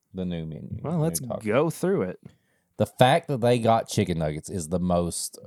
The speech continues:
Speaker 1: blasphemous thing I've ever heard in
Speaker 2: I
Speaker 1: my
Speaker 2: am
Speaker 1: life.
Speaker 2: curious what they're like.
Speaker 1: That's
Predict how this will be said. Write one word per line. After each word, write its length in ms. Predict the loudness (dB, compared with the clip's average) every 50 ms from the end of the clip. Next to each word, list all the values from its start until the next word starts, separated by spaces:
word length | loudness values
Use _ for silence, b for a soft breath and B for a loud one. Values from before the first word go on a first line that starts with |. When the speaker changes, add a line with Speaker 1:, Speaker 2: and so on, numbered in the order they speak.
| -14 -12
Speaker 1:
blasphemous 960 | -8 -4 2 4 4 6 6 4 2 2 0 0 0 2 2 0 0 0 0
thing 320 | 2 2 2 2 2 0
I've 100 | 0 0
ever 200 | 0 -2 -2 -6
heard 120 | -8 -8 0
in 40 | 2
Speaker 2:
I 100 | 4 6
Speaker 1:
my 40 | 6 6
Speaker 2:
am 160 | 6 4 4
Speaker 1:
life. 60 | 2 4
Speaker 2:
curious 500 | 4 4 4 6 6 6 6 6 6 4
what 220 | 2 2 4 6
they're 160 | 6 6 6 6
like. 500 | 6 4 4 4 2 0 0 -4 -10 -18 -18 -18 -8 0
Speaker 1:
That's 260 | 2 2 2 2